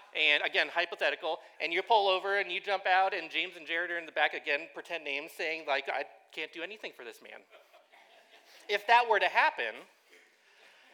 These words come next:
that's a moment of unplanned authenticity that I, I mean, the person would certainly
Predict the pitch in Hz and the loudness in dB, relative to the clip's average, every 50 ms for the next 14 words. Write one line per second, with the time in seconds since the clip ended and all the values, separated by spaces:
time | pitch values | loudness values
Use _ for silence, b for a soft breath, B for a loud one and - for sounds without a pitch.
0 | B B - 196 214 254 - 233 196 190 185 185 185 190 190 180 147 - - 165 | B B 0 0 0 2 0 -4 -4 0 0 0 0 0 0 0 -2 -2 -4 -10
1 | 180 208 - 226 208 185 196 196 - 190 175 185 185 190 196 165 156 - 262 269 | -14 -10 -6 -4 -4 -2 -4 -4 0 4 4 4 4 2 -4 -8 -8 -10 -10 -10
2 | - 190 139 139 147 147 135 147 160 165 175 185 180 151 147 165 160 147 - - | -10 -8 -6 -6 -4 0 0 2 4 4 4 4 2 0 -2 -4 -8 -12 -8 -6
3 | 220 226 220 - 202 156 139 135 - - 202 302 311 220 175 139 117 127 143 | -6 -6 -4 -6 -8 -10 -10 -10 -4 -2 -2 -2 -2 -4 -4 -4 -4 -6 -8